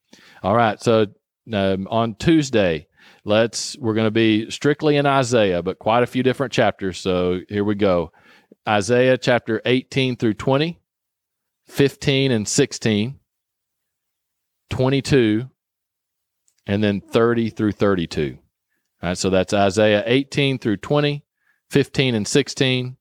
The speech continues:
uh, chapter twenty-two, Isaiah thirty through thirty-two.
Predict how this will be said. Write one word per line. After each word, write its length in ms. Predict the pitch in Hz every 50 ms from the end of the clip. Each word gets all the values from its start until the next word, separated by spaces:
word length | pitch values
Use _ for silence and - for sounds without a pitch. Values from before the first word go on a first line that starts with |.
| _ _ _ _ _ _ _ _ _ _ _ _ - _
uh, 220 | - 90 90 90
chapter 320 | 87 - 120 107 - - 101
twenty-two, 920 | - - - 127 127 123 - - 135 131 131 127 127 127 123 127 131 - _ _ -
Isaiah 420 | - 92 95 104 104 104 101 90
thirty 480 | - - - 127 117 113 113 113 113 104
through 280 | 104 - - 107 101 90
thirty-two. 720 | - 113 101 98 95 95 92 - - 98 85 76 67